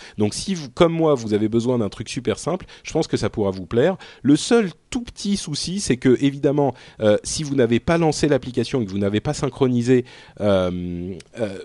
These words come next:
et que vous vous retrouvez dans un endroit sans connexion internet, eh ben vous n'avez pas votre liste avec vous. Par contre, si vous avez synchronisé et que vous n'avez pas de connexion internet, bien sûr, vous avez votre liste avec vous. C'est-à-dire que, euh, c'est un avantage par rapport à, à la,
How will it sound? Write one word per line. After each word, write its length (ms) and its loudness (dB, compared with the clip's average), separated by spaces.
et 140 0
que 140 0
vous 160 0
vous 80 2
retrouvez 260 2
dans 220 0
un 100 0
endroit 300 0
sans 200 -2
connexion 460 0
internet, 540 0
eh 80 -6
ben 100 4
vous 100 -2
n'avez 240 0
pas 320 0
votre 420 2
liste 280 -2
avec 240 2
vous. 140 -4
Par 160 -2
contre, 200 4
si 120 -6
vous 120 -6
avez 160 -2
synchronisé 520 2
et 40 2
que 60 -4
vous 80 -4
n'avez 220 0
pas 100 2
de 60 -8
connexion 360 -4
internet, 440 -2
bien 160 2
sûr, 220 0
vous 220 -2
avez 180 4
votre 280 0
liste 200 -4
avec 220 0
vous. 180 -14
C'est-à-dire 420 0
que, 260 2
euh, 300 2
c'est 180 2
un 160 0
avantage 540 0
par 100 -2
rapport 540 0
à, 320 -4
à 320 -10
la, 340 -6